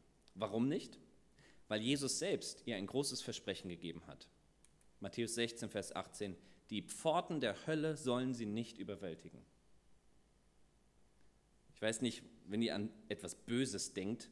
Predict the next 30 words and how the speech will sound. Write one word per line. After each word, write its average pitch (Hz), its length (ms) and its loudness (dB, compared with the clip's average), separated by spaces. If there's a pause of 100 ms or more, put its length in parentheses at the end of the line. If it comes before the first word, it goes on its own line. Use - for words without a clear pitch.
was 107 280 -2
das - 280 -2 (300)
Böseste 127 500 4
auf 90 100 -4
dieser 98 260 2
Welt 113 240 4
wäre, 98 340 0
aber 92 100 -4
ich - 120 -6
glaub, 104 220 2
das 95 200 0
ist - 160 -4
es. - 240 -8
Die 92 120 -6
Pforten 113 640 -2
der 92 240 -2
Hölle. 92 260 -4 (1300)
Was - 160 -2
Schlimmeres 165 460 2
gibt 151 220 2
es - 160 -2
nicht. 147 340 -2 (420)
Jesus 143 420 2
wusste 180 320 2
übrigens, 110 600 2
dass - 240 -2
es 123 140 -4
eine 107 260 0
Hölle 104 220 0
gibt. - 340 -10